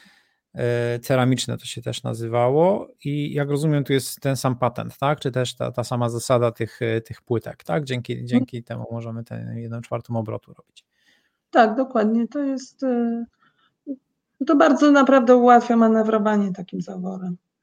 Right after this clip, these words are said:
Speaker 2: Nie trzeba kręcić, kręcić, tylko po prostu się przekręca dziewięćdziesiąt stopni i już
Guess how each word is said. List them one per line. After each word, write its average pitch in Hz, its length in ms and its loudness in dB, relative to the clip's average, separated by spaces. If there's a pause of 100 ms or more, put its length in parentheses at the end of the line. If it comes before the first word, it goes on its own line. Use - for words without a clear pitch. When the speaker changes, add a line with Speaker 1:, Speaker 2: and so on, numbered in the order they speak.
(140)
Speaker 2:
Nie 185 60 -6
trzeba 214 200 -2
kręcić, 208 600 6
kręcić, 233 440 -2
tylko - 220 -14
po 214 60 -14
prostu - 200 -16
się - 120 -12
przekręca 196 680 -8 (640)
dziewięćdziesiąt 190 400 -4
stopni 208 440 -2
i 214 40 -4
już - 340 -12